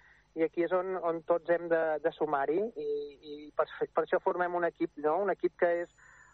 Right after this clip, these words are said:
el, el, el, el, pròpiament el, el que coneixem com els jugadors, els entrenadors, etcètera, etcètera, però llavors hi ha subequips de cada especialitat, i llavors tenim la subespecialitat mèdica, i gràcies al treball una miqueta que,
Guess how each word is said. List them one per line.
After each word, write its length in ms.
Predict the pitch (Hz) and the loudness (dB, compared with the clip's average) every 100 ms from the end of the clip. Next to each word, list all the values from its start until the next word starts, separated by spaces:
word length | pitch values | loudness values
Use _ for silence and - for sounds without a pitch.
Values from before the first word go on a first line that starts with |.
| _ | _
el, 100 | 160 | 0
el, 220 | 156 175 | 2 0
el, 140 | 175 165 | 0 0
el, 160 | 160 170 | -2 0
pròpiament 540 | 175 165 180 180 180 | 0 2 0 -2 -4
el, 140 | 185 185 | -2 0
el 320 | 175 170 180 | 2 2 0
que 140 | 180 170 | 0 0
coneixem 420 | 175 165 185 185 | 0 0 -2 0
com 180 | 185 170 | 0 0
els 100 | 170 | 0
jugadors, 760 | 175 170 170 185 190 190 196 - _ - | 0 0 2 2 2 0 -2 -6 _ -2
els 120 | 160 | 0
entrenadors, 840 | 180 175 185 180 175 185 190 190 185 | 0 0 0 0 0 0 0 0 -2
etcètera, 380 | 185 190 190 180 | -2 0 0 2
etcètera, 320 | 185 180 208 | 0 0 0
però 140 | 208 180 | 2 2
llavors 240 | 175 190 | 0 0
hi 80 | 190 | -2
ha 60 | 190 | 0
subequips 640 | - 208 180 - 202 - | -2 0 -2 -2 -6 -2
de 120 | 170 170 | -2 0
cada 160 | 180 | 0
especialitat, 800 | 185 - 170 180 175 196 175 196 | 0 -2 0 0 0 2 0 0
i 80 | 165 | 0
llavors 300 | 165 170 170 170 | 0 0 -4 -4
tenim 260 | 185 180 | -2 0
la 100 | 180 | 0
subespecialitat 760 | 175 180 175 180 - 175 170 165 | 0 0 0 -2 0 0 0 0
mèdica, 440 | - 175 165 - 165 - _ _ _ | 0 -2 0 0 0 -2 _ _ _
i 220 | 160 165 | -2 0
gràcies 380 | 160 170 - 175 | 2 0 0 0
al 100 | 180 | 0
treball 400 | 175 180 170 175 | 2 0 2 0
una 140 | 175 175 | 0 -2
miqueta 400 | 175 180 175 180 | 0 2 2 2
que, 200 | - | 2